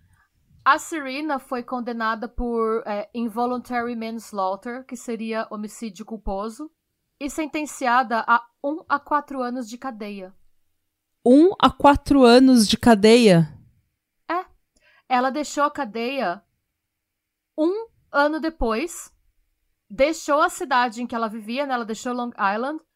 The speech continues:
Speaker 1: é, mudou de nome e se casou. Hoje ela é mãe.
Speaker 2: Eu não sei o que dizer.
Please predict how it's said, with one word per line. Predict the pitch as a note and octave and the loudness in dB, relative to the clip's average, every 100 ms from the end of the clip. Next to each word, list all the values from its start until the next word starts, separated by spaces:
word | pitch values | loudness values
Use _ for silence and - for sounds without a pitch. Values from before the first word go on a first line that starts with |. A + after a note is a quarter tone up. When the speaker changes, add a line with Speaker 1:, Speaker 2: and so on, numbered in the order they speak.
| _ _ _ - | _ _ _ -10
Speaker 1:
é, | A3 - | -8 -6
mudou | A#3+ C4+ C4 C#4+ | -6 -2 0 0
de | D#4 | -2
nome | C4+ A#3+ B3+ C#4 - | 0 0 0 -6 -8
e | C#4 C#4 B3+ | -8 -8 -10
se | - | -12
casou. | C#4+ D#4 C4 A#3+ A3 _ _ _ - | -4 -4 -4 -6 -8 _ _ _ -4
Hoje | A#3 A#3 | -4 -2
ela | B3 | -4
é | |
mãe. | C4+ B3+ G#3+ G#3+ _ _ _ _ _ _ _ _ _ _ _ _ _ _ - | -4 -8 -8 -14 _ _ _ _ _ _ _ _ _ _ _ _ _ _ 0
Speaker 2:
Eu | C#4 | 4
não | D#4+ F#4 | 6 6
sei | - G4+ | 8 6
o | |
que | - B3+ | 6 4
dizer. | A3+ G3 | 6 6